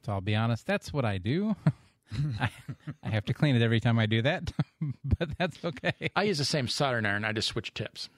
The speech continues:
Speaker 1: That's a good idea. That's a good tip. <laughs> I get it.
Speaker 2: Yeah.
Speaker 1: Switch tips.
Speaker 2: So.
Speaker 1: Anyway, I need to get more tips for mine so I can do that, I guess, 'cause I just use the same one and poke it in.
Speaker 2: Yeah, I mean, it works, but all that cleaning and retinning.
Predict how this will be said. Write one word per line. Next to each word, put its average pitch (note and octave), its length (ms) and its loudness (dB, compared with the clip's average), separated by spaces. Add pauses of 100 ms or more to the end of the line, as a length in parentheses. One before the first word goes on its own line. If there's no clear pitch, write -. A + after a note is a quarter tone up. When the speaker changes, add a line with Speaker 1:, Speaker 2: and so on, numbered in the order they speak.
(280)
Speaker 1:
That's - 140 -10
a - 20 -20
good G2+ 120 -4
idea. F#2 320 -10 (200)
That's - 160 -2
a D3+ 40 2
good C#3 200 2
tip. A#2 240 0 (140)
<laughs> - 100 -20
I C#3 420 2
get B2+ 160 -8
it. - 80 -10 (100)
Speaker 2:
Yeah. - 380 -6
Speaker 1:
Switch A#2+ 240 -6
tips. - 260 -14 (120)
Speaker 2:
So. - 60 -20 (440)
Speaker 1:
Anyway, G2 400 -2 (800)
I C3 80 2
need A#2+ 140 6
to G#2 60 -6
get G#2 120 -6
more G2+ 120 -2
tips G#2 220 -2
for - 100 -8
mine G2 160 -2
so G#2 120 -8
I G#2 40 -6
can G2 100 -6
do F#2+ 100 -6
that, F#2+ 160 -8
I F#2+ 60 -8
guess, F#2+ 220 -10
'cause G#2 300 -6 (100)
I B2 120 -4
just A2 180 -6 (140)
use G2+ 220 -2
the G2 40 -12
same G2 300 -4
one F#2+ 160 -4
and F#2 240 -10
poke G#2+ 220 -10
it G#2+ 40 -8
in. G#2+ 220 -10 (420)
Speaker 2:
Yeah, F2+ 220 -4
I C3 100 -4
mean, A#2 380 -2
it - 120 -4
works, A2 440 -4
but F2+ 160 -6 (440)
all G#2+ 120 -6
that F#2 160 -10 (440)
cleaning A2 360 -2
and G2 160 -4
retinning. G2 560 -4